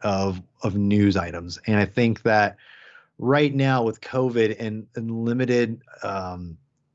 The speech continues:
limited kind of things coming happening with Star Wars, they're gonna wanna s-,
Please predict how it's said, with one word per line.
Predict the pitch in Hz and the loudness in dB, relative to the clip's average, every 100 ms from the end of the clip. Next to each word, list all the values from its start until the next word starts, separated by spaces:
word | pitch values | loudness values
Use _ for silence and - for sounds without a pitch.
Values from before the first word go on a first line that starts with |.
| 135 123 | -10 -2
limited | 139 143 139 135 123 117 | 4 6 6 4 2 -4
kind | - 123 | -4 -2
of | 107 | -2
things | - 123 123 | -4 -4 -2
coming | 139 127 | -2 0
happening | 117 127 151 151 160 156 - - _ - - | 0 -2 0 0 0 -2 -10 -20 _ -20 -12
with | 147 117 | -4 -4
Star | - 131 135 | 0 2 4
Wars, | 143 156 143 | 4 4 2
they're | 135 | 0
gonna | 139 135 123 | 0 0 -2
wanna | 120 113 120 120 113 | -4 -2 0 2 0
s-, | - | -4